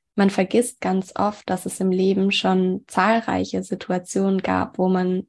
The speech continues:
scheinbar keinen Ausweg gefunden hat oder wo man total verzweifelt gewesen ist. Und man ist ja letztlich immer noch hier. Das heißt, man hat es geschafft. Und da kann man auch an solchen Stellen dann nochmal gucken, okay,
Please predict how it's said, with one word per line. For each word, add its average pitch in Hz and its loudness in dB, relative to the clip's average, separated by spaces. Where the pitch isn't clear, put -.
scheinbar 190 2
keinen 190 -2
Ausweg 196 -4
gefunden 208 -2
hat 190 -6
oder 190 -2
wo 190 0
man 190 0
total 196 2
verzweifelt 214 0
gewesen 185 0
ist. - -4
Und 190 4
man 190 2
ist - -6
ja 190 0
letztlich 190 -2
immer 220 4
noch 196 -2
hier. 190 0
Das - -10
heißt, 185 0
man 190 0
hat - 0
es - -2
geschafft. 175 -4
Und 190 4
da 185 2
kann 190 -2
man 190 0
auch 190 -2
an 185 -2
solchen 190 0
Stellen 208 4
dann 185 0
nochmal 185 -4
gucken, 220 -4
okay, 202 0